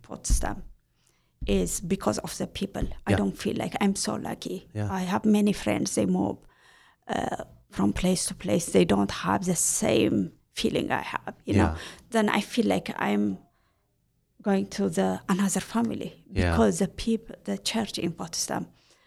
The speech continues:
Speaker 1: they are just put me there under wing, you
Speaker 2: Yeah,
Speaker 1: know, like, they
Speaker 2: right.
Speaker 1: cook for me for whole week. They
Speaker 2: Treated you
Speaker 1: just,
Speaker 2: like
Speaker 1: uh, like,
Speaker 2: family, yeah.
Speaker 1: my, my rent, like, they rent the house before I arrive, actually two months ahead. Then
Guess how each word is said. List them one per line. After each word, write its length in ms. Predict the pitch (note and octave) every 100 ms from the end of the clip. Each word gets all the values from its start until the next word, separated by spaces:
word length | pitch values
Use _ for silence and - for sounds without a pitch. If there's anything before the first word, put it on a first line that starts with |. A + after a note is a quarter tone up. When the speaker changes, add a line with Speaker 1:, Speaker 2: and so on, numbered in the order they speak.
| _
Speaker 1:
they 100 | A3
are 160 | A2 G3 -
just 520 | - F3+ G3 - - _ _ _ _ _ _ _
put 160 | - -
me 100 | G3
there 240 | - - -
under 280 | F3+ E3 G#3
wing, 220 | F#3 - -
you 120 | G2
Speaker 2:
Yeah, 160 | F#2+ F2
Speaker 1:
know, 60 | C#4+
like, 180 | -
they 120 | G#3+ -
Speaker 2:
right. 60 |
Speaker 1:
cook 160 | G#3 G3+
for 140 | F#3+ F#3+
me 120 | G3
for 160 | -
whole 240 | E3+ G#3 G3+
week. 280 | - - -
They 80 | -
Speaker 2:
Treated 280 | - -
you 60 | G2+
Speaker 1:
just, 180 | G2+ F2+
Speaker 2:
like 100 | F2
Speaker 1:
uh, 140 | - F2
like, 160 | -
Speaker 2:
family, 140 | D#2+ D#2+ - -
yeah. 160 | F2+ - -
Speaker 1:
my, 440 | G3+ F#3+ F#3+ G3+
my 340 | F#3+ F#3+ G3 F#3
rent, 300 | G3 G3+ G3 -
like, 220 | F#3+ F#3+ -
they 160 | G3
rent 240 | F#3+ F#3+ F3+
the 60 | E3 G3
house 300 | - - -
before 640 | E3+ G3 - B3 B3+ -
I 260 | - - -
arrive, 220 | - - -
actually 440 | F#3+ - - G3
two 200 | - A#3+
months 320 | A3 - E3
ahead. 380 | - D#3+ - - - _ _ _ _ _ _ _ _ _ _ _ -
Then 520 | E3+ G3+ G3 F#3+